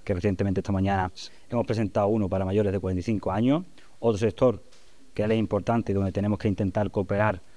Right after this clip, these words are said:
aún más junto con la Junta de Andalucía, que es el sector industrial, que es un sector que está consolidado, pero que va cambiando y que está cambiando y que va a entrar con el nuevo <clears throat> hidrógeno verde a través de moeve y las diferentes subcontratas,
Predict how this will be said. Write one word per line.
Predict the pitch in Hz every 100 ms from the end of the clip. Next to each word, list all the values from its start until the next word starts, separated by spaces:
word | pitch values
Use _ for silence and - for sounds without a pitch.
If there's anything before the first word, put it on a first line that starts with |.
| - -
aún | 101 98
más | 107 107 - -
junto | 98 92
con | 95
la | 92
Junta | 104 101 101 98
de |
Andalucía, | 95 98 95 127 110 85 - - - -
que | 113
es | 107
el | 107
sector | 95 113
industrial, | 101 95 - 123 151
que | 131
es | -
un | 98
sector | 101 110
que | 101
está | 95 110
consolidado, | 104 92 98 110 110 90 - - -
pero | - 101
que | 104
va | 95 101
cambiando | 107 101 120 123 95 90
y | 101
que | 104
está | -
cambiando | 107 104 113 107
y |
que | 98
va |
a | 104
entrar | 95 110 - - - - -
con | - 113
el | 107
nuevo | 127 110 90 - -
<clears throat> | 156 135 110 85 - - - - - - - -
hidrógeno | 113 113 110
verde | 120 117 98 - - - - -
a | 98
través | 101 107
de | 101
moeve | 104 117 95 -
y | -
las | 104
diferentes | 110 95 104 104
subcontratas, | 104 - 98 113 117 151